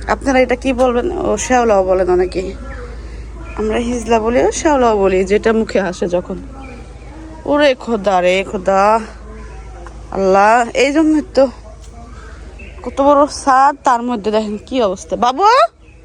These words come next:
ভাবি দি কইলো তুমি এই জায়গায়, কই? ওই দেখ, ওনার লুকায় রয়েছে কে?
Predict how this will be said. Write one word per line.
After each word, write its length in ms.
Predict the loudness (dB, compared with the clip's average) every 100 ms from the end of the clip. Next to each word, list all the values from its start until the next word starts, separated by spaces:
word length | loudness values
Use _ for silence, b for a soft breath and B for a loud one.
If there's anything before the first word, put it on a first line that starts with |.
| -20 -20 -20 -20 -20 -20 -20 -20 -20 -20 -20 -20 -20 -20 -20 -20 -20 -20 -20 -20 -20 -20 -20 -20 -20 -20 -20 -20 -20 -20 -20 -20 -20 -20 -20 -20 -20 -18 -2
ভাবি 260 | 2 2 2
দি 100 | 0
কইলো 280 | 2 2
তুমি 260 | 0 -2 -4
এই 60 | 0
জায়গায়, 240 | 0 0
কই? 440 | 4 6 6 2 -2 -14 -20 _ -20 -6
ওই 140 | -2 -2
দেখ, 180 | -2 -6 -12 -20 -20 -20 -20 -20 -20 -20 -20 -20 -20 -20 -20 -20 -20 -20 -20 -20 -20 -20 -20 -20 -14
ওনার 220 | -6 -2 -2
লুকায় 240 | -2 -2
রয়েছে 200 | -4 -6
কে? 280 | -6 -6